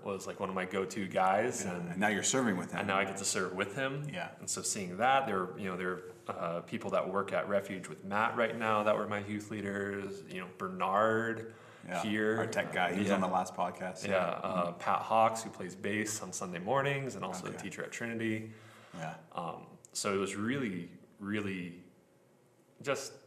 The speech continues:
Speaker 1: flat out awesome to be fed by such a well-rounded group of youth leaders.
Speaker 2: Mm.
Speaker 1: And then, yeah, by senior year, I was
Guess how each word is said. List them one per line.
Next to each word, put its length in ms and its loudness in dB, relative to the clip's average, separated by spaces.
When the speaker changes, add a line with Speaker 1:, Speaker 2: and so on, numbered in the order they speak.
Speaker 1:
flat 180 6
out 140 6
awesome 440 4
to 340 -4
be 100 -6
fed 340 0
by 280 4
such 280 -2
a 80 -6
well-rounded 640 2
group 320 -6
of 220 -2
youth 260 -10
leaders. 520 -6
Speaker 2:
Mm. 120 -6
Speaker 1:
And 160 -2
then, 320 -2
yeah, 160 4
by 160 2
senior 340 -2
year, 300 -2
I 80 2
was 440 -6